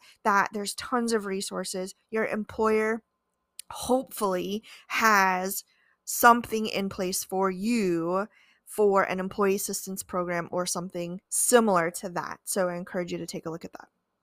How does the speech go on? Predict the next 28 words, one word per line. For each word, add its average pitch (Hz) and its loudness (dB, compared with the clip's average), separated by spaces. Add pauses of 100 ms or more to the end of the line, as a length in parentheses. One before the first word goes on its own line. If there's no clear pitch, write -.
(640)
So 302 2
friends, 330 8
I 294 4
know 320 8
that 262 -4
this 320 4
world, 277 8 (320)
um, 208 4 (180)
this 392 0
world 523 8
can 370 0
suck 285 2
sometimes. 214 -2 (120)
<laughs> - -18
We've 349 0
been 349 4
through 330 0
it 214 0
over 214 0
the 214 0
past 202 -6 (120)
three 262 -2
years 240 -2 (100)
a-, 214 -4 (200)
and 285 -2
plus, 208 2
right? 214 2
But 214 -2